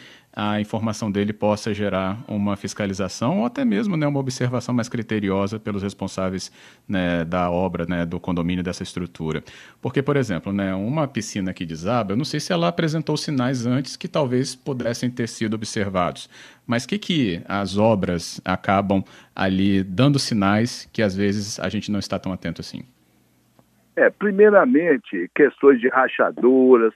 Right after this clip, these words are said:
Speaker 2: né, de frestas, questão de filtrações, não é? Esse é um, um grande anúncio de problema em termos de obra, tá? Tanto a nível de obra rural como obra urbana,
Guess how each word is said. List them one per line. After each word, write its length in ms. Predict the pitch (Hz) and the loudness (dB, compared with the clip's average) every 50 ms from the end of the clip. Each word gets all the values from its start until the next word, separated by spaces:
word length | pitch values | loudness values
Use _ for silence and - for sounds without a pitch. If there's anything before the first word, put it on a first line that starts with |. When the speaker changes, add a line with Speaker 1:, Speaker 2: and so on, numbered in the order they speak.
| _ _ _ _ - _ _ _ | _ _ _ _ -20 _ _ _
Speaker 2:
né, 220 | - 123 135 135 123 | 8 10 10 10 10
de 180 | 113 107 123 - _ - | 6 2 -4 -4 _ 0
frestas, 640 | 131 131 135 143 139 135 127 120 - _ - 123 113 - _ _ _ _ _ _ _ _ _ _ | 4 6 6 8 6 6 4 2 -4 _ -4 -4 -4 -4 _ _ _ _ _ _ _ _ _ _
questão 380 | - 165 147 139 - - 156 147 | 0 0 0 0 0 -2 -2 -2
de 180 | 139 147 135 - - | -2 -4 -6 -4 0
filtrações, 1040 | 151 151 120 - 139 135 113 101 - - - 139 143 143 143 143 143 139 135 123 - _ _ _ _ _ _ _ _ | 0 0 0 0 0 0 0 0 -2 -2 2 4 6 6 6 6 6 4 4 0 -2 _ _ _ _ _ _ _ _
não 180 | - 131 135 139 | -2 2 4 4
é? 180 | 151 151 139 - _ _ _ _ | 4 4 2 -2 _ _ _ _
Esse 300 | - 160 185 202 - - | 2 4 4 4 6 6
é 40 | 233 | 6
um, 640 | 226 240 240 226 208 190 180 170 170 160 151 156 156 | 6 6 2 -2 -4 -6 -8 -6 -4 -2 0 0 0
um 80 | 135 | 2
grande 1000 | 113 147 147 170 208 247 269 254 208 - 180 147 139 131 127 123 117 110 104 - - | 6 6 8 10 10 10 10 8 4 4 2 2 2 2 -2 -2 -2 -2 -2 -2 2
anúncio 760 | - 151 151 139 135 135 147 180 214 208 175 - - 113 92 - - _ _ _ _ _ | 6 6 6 8 6 4 4 4 4 4 2 0 -4 -4 -4 -4 -6 _ _ _ _ _
de 120 | - 156 196 | 2 2 2
problema 600 | 180 - 196 175 127 101 104 139 151 170 180 185 | 6 8 8 8 8 6 4 2 2 2 2 -2
em 60 | 160 | -4
termos 300 | - 151 151 160 170 160 | 0 2 2 2 2 2
de 100 | 175 190 | 6 8
obra, 340 | 165 131 117 98 - - - - _ _ _ _ _ _ _ _ | 10 10 10 8 4 0 -8 -12 _ _ _ _ _ _ _ _
tá? 240 | 123 127 143 160 - _ | 2 2 2 2 2 _
Tanto 280 | 214 226 233 226 226 | 4 4 6 6 4
a 340 | 208 185 147 139 131 127 135 | 4 4 4 2 2 2 2
nível 240 | 139 135 135 131 120 - | 2 2 0 -2 -2 -2
de 140 | 131 123 | 2 4
obra 720 | 117 120 117 113 107 110 110 107 101 101 98 98 92 92 92 | 6 6 6 6 4 2 0 2 2 2 2 2 2 0 -2
rural 460 | - 156 175 147 127 143 156 185 170 | 2 4 4 6 6 4 2 0 -2
como 680 | - 185 196 196 190 175 165 156 143 131 127 117 110 - - _ _ _ _ - | -2 -2 -2 0 0 2 4 4 4 6 6 4 4 4 0 _ _ _ _ 4
obra 380 | 117 135 139 143 151 165 160 | 6 6 6 8 6 6 6
urbana, 600 | 185 220 214 180 - 139 135 123 110 104 98 76 | 6 4 2 2 2 2 2 2 2 0 -6 -10